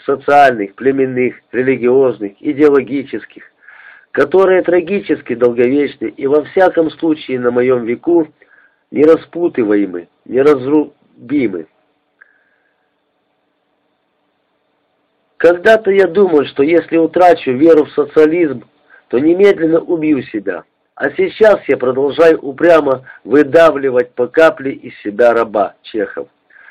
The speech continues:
Выдавливая из разума и души рабскую зависимость и от той утраченной веры,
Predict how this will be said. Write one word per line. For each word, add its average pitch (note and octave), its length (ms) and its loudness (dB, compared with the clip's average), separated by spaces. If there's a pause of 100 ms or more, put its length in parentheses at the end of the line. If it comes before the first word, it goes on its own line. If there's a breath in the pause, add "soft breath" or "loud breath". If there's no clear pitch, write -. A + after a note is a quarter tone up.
(200 loud breath)
Выдавливая D#3+ 800 2
из C3 280 -4
разума D3 480 2
и - 160 -10
души C#3+ 360 -2
рабскую C#3+ 580 -2
зависимость B2 720 -4 (460 loud breath)
и - 100 0
от C3+ 160 -2
той E3 260 2
утраченной C#3 680 0
веры, C3+ 480 2